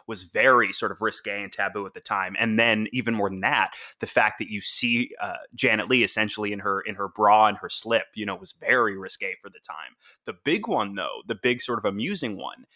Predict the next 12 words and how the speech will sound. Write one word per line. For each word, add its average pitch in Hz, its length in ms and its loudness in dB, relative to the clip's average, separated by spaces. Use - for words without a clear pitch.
is 120 160 -10
that 110 320 0
this 147 240 2
movie 135 420 2
has 107 640 2
the 98 380 0
high 180 320 6
distinction 127 680 0
of 113 200 -4
being 113 240 -6
the 104 60 -10
first - 640 -2